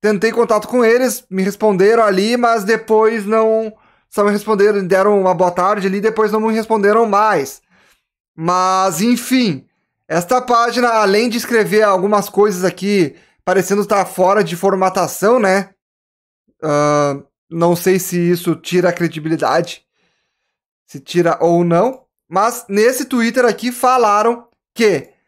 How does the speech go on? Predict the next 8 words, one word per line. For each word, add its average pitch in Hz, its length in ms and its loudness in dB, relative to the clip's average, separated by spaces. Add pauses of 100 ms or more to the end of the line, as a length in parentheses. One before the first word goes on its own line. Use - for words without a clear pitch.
(160)
Cavani 240 760 0 (120)
está 254 440 -2
fechado 247 440 0
com 214 220 0
o - 20 0
Grêmio, 226 480 0 (220)
segundo 214 400 -2
fontes. 233 580 0